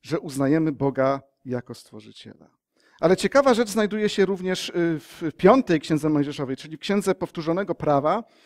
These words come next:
w piątym rozdziale, wierszu piętnastym, gdzie nieco inna jest motywacja do święcenia soboty.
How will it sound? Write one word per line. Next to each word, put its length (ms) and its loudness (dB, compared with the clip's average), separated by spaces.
w 80 -20
piątym 360 4
rozdziale, 400 2
wierszu 300 -2
piętnastym, 640 -4
gdzie 180 2
nieco 260 0
inna 320 2
jest 200 0
motywacja 560 -4
do 100 -6
święcenia 500 -6
soboty. 520 -10